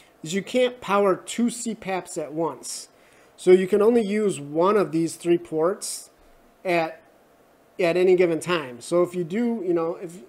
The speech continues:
you know, if you got, if there's two of you, you know, and you got two C paps, you will have to buy two of these units.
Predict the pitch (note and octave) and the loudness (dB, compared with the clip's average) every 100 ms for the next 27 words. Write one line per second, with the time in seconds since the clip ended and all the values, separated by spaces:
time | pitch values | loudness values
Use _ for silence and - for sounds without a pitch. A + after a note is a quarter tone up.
0 | - _ _ F3+ D3+ C#3 E3 E3+ G3 F#3+ | -20 _ _ -4 -4 -4 -2 2 2 0
1 | - _ _ F3 E3+ - B3+ C#4+ F3 E3 | -10 _ _ -8 -8 -4 -2 0 2 2
2 | D#3+ D#3+ - _ _ _ _ _ F#3+ E3 | 0 -6 -18 _ _ _ _ _ 0 2
3 | D3+ D#3 F#3+ E3+ F3 E3+ - A#3+ - G3 | 2 -2 0 2 2 0 -2 -4 -2 -8
4 | - E3+ D#3 - - - E3+ F3 A3+ F#3+ | -4 -2 -2 -6 -16 -10 -6 0 0 0
5 | G#3+ A3 F3+ E3+ E3 D#3+ - - - A#3 | -6 -6 -6 -2 -2 -4 -12 -12 -8 -4
6 | F3 D3 C3+ D#3+ F3+ - - - - | -4 -4 -4 2 2 0 -14 -20 -20